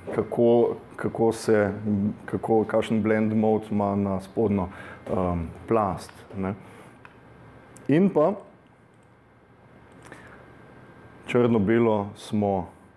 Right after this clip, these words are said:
šli in vrt smo šli, torej da jo absolutno zamenja, ne. In pa mogoče še gradient map smo tudi šli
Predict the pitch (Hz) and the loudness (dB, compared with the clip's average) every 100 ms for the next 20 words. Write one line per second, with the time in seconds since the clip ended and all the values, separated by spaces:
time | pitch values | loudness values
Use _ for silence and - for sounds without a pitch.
0 | _ _ - - 151 214 196 127 131 117 | _ _ -12 0 2 4 2 2 4 4
1 | 139 135 - - - 107 - 156 214 165 | 4 2 0 -10 -10 -10 -6 -6 -6 -6
2 | 120 110 107 107 101 - - - - - | -4 -4 -2 -2 -2 -6 -20 -20 -20 -4
3 | 107 98 - - 113 107 - 110 107 107 | 0 0 -2 -8 -6 -4 -2 0 0 -2
4 | 87 - - 98 98 101 147 214 196 - | -2 -8 -8 -4 0 2 4 4 2 0
5 | - - - 113 143 - - - - - | -10 -18 -4 -2 -2 -4 -18 -20 -20 -4
6 | 139 160 165 156 143 151 151 - 120 113 | 0 2 0 2 2 4 0 -2 0 2
7 | 123 131 - 127 131 - 123 123 120 - | 2 2 2 2 2 2 4 2 -2 -10
8 | - 107 131 131 127 120 - 131 127 - | -6 0 2 4 2 0 0 0 -2 -6
9 | - 127 120 180 190 170 160 165 - - | -8 -2 0 4 4 6 2 0 -18 -20
10 | - - - 143 160 151 | -18 -10 -2 4 4 4